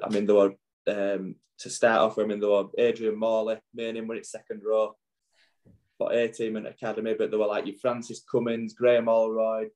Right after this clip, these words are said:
Vasakopoulos, there were Marvin Gordon, there were Gibbon, there were, we had, it were a, you know, like, when I, I think I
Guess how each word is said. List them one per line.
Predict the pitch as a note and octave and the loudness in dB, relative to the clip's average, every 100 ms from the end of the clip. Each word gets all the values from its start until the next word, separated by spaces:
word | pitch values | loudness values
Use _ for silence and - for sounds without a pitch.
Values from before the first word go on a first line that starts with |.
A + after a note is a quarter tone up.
| - | -8
Vasakopoulos, | A#2+ - _ A#2+ - A#2 A2 - F#2+ | -8 -10 _ -20 -10 -6 -6 -8 -8
there | |
were | G2 F#2+ _ - | -6 -6 _ -14
Marvin | A2+ A#2 A#2+ A#2 A#2 | -8 -6 -6 -6 -6
Gordon, | A2+ A#2+ A2+ A#2+ G#2+ | 0 2 2 0 0
there | G#2 | 0
were | - | 0
Gibbon, | - A#2+ B2+ | 0 0 2
there | D3+ | 4
were, | D3+ D3 _ B2+ | 4 2 _ 0
we | E3+ | 2
had, | - F3 | 2 -2
it | D#3 | -2
were | D3 | 0
a, | B2+ - - | 0 -4 -10
you | D3+ | -2
know, | D3 | 0
like, | C#3+ E3 | 0 -2
when | E3 | -6
I, | - | -6
I | E3+ E3 - | -8 -10 0
think | G#3+ | 0
I | A3 | 0